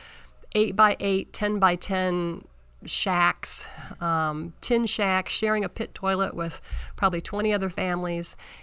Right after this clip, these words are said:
and, um, still being afraid of getting kicked out of that. And so shoes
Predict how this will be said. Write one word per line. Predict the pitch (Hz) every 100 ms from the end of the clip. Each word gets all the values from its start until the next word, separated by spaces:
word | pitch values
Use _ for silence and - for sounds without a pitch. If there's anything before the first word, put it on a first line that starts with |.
| - -
and, | 170 170 160 156 156
um, | 156 160 165 -
still | - - 214
being | 202 185
afraid | 175 - 175
of | 165
getting | - 165
kicked | - -
out | 151
of | 151
that. | 156 - - - -
And | 180
so | - 170 165 160 180 - -
shoes | - - 285 277 156 - -